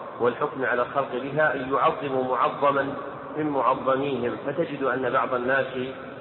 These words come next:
له تعلق بأحد من الخلق فيبالغ برفعه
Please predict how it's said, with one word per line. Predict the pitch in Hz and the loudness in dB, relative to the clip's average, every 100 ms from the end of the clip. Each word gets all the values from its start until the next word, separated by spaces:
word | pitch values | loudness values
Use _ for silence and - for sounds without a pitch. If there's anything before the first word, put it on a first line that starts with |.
| - | -2
له | 165 156 139 | 0 0 -2
تعلق | 139 123 143 131 131 | 0 0 0 -2 0
بأحد | 120 123 135 135 127 | -2 0 0 0 -2
من | 123 123 | -2 0
الخلق | 123 123 139 117 - - | 0 2 0 0 -2 -4
فيبالغ | 165 151 135 160 151 131 123 123 | -2 0 2 4 6 4 0 -2
برفعه | 135 135 131 139 156 180 | 2 2 0 0 0 0